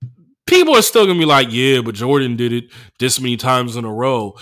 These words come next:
Well, look at, like, his fi-," like, there's always gonna be people that'll discredit him, and it's like,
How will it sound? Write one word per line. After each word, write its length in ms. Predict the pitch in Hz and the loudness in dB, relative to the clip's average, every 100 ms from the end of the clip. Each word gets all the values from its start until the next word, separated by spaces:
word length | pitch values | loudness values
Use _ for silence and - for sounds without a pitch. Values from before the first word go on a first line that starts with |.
| - _ | -20 _
Well, 280 | 113 120 117 | -2 -2 0
look 200 | 131 139 | -2 -2
at, 80 | 135 | -4
like, 200 | 127 113 | -4 -4
his 120 | 117 | -6
fi-," 180 | - 123 | -6 -4
like, 240 | 143 147 | -4 -2
there's 200 | 160 160 | -2 -2
always 260 | 170 170 143 | 0 0 0
gonna 140 | 147 | -4
be 140 | 127 120 | -6 -6
people 240 | 131 120 | -8 -6
that'll 280 | 113 107 101 _ 113 | -6 -8 -12 _ _
discredit 500 | 110 110 - 101 110 | -12 -12 -12 -14 -10
him, 240 | 123 123 120 | -8 -8 -10
and 100 | 113 | -12
it's 140 | 107 131 | -10 -10
like, 300 | 110 104 | -10 -12